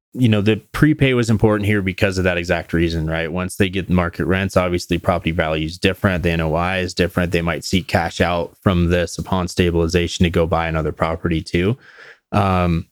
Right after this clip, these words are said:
so the, the prepayment penalty was, was front of mind. This lender happens to have no prepayment penalty on this loan. Um, so depending on where r-, rates are, um,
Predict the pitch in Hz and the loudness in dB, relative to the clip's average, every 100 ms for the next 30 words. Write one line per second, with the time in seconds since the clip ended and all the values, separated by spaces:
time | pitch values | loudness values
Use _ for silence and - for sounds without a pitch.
0 | - - 113 95 - 117 - 117 107 101 | -4 2 2 2 0 0 2 2 2 -2
1 | 92 98 87 95 90 87 85 - - 90 | 0 0 0 2 2 2 0 -6 -4 -2
2 | - 95 87 82 87 87 87 95 - 95 | 0 0 2 2 0 -2 0 0 2 2
3 | 92 90 90 92 90 92 87 80 90 87 | 2 2 0 -4 -2 -2 0 0 0 0
4 | 82 80 87 80 85 80 90 92 87 101 | 0 0 -2 0 -2 -2 -2 0 0 0
5 | 95 80 92 90 - 90 90 117 139 _ | 0 0 -2 -2 -2 0 2 2 0 _
6 | _ _ - 101 95 92 92 95 104 95 | _ _ -2 0 2 0 0 0 2 2
7 | 92 107 104 101 101 98 92 92 92 90 | 2 0 0 0 0 2 2 2 0 0
8 | 90 85 _ - 95 98 - - 92 92 | 0 -2 _ 0 2 2 0 0 2 2
9 | 95 87 - - 98 90 87 87 90 | 0 -2 -6 -2 0 2 2 2 0